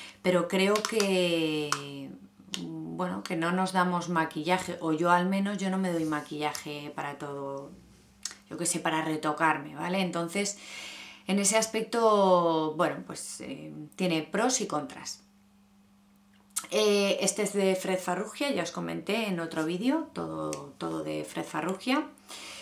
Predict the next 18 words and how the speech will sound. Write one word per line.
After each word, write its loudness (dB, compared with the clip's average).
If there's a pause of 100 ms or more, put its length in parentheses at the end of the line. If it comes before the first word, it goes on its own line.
(240)
¿vale? 4
Este 2
sería 6
uno, 2
uno 0
de -6
ellos. -12 (1400)
Otra 4
paletita 4
que -2
he 2
encontrado 0
ba-, 2 (100)
bastante 2
completa 0
y 0
bastante 0
económica 0